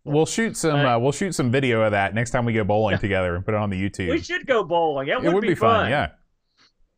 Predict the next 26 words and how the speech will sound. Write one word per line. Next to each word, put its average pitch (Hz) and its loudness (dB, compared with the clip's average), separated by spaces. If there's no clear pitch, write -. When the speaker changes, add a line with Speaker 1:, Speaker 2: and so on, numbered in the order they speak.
Speaker 2:
I, 220 0
uh, 147 0
I 160 -6
haven't 208 -4
been 196 -6
for 147 -14
quite 175 -4
a 147 -2
while. 156 0
The 156 0
last 220 2
time 233 -4
I 196 -2
went 190 -4
with 151 -10
Luke 160 -2
was 135 -6
Luke, 165 2
uh, 127 0
and 131 0
his, 180 -2
and 135 -4
his 156 -6
little, 139 -2
one 165 0
of 156 4